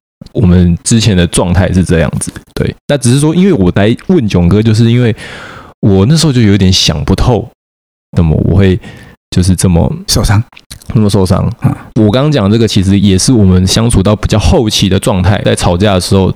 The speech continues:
Speaker 1: 最后的一个解决的方式。
Speaker 2: 嗯，嗯，嗯。
Speaker 1: 对，但是在那之前呢，我的反应就是，哎，受伤嘛，然后激怒对方。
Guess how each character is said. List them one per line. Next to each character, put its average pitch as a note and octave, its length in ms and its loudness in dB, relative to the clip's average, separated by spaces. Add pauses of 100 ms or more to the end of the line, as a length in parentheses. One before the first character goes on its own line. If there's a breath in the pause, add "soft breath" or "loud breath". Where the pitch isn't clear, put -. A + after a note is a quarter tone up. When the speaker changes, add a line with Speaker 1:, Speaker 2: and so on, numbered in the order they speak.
(100)
Speaker 1:
最 G#2 180 0
后 G#2 120 2
的 F2+ 140 0
一 F2+ 80 0
个 F2+ 220 0 (500 loud breath)
解 F2+ 160 -2
决 F2+ 160 0
的 F#2 80 2
方 F#2 240 0
式。 - 180 -2 (220)
Speaker 2:
嗯， B2 320 4
嗯， B2+ 40 2
嗯。 - 20 4
Speaker 1:
对， G2 160 2
但 C#3+ 120 2
是 F3+ 60 2
在 F3+ 120 2
那 F3 120 0
之 E3+ 180 0
前 A2 220 0
呢， A2 120 2
我 G2+ 120 2
的 B2 60 2
反 A#2+ 260 0
应 D3 100 2
就 C3+ 120 0
是， B2+ 260 0
哎， A2 120 0
受 G#2+ 280 -2
伤 F#2 240 2
嘛， D#2+ 240 0
然 F2 160 2
后 F#2+ 300 2
激 G2+ 220 0
怒 G#2 180 2
对 F#2 200 0
方。 - 180 -2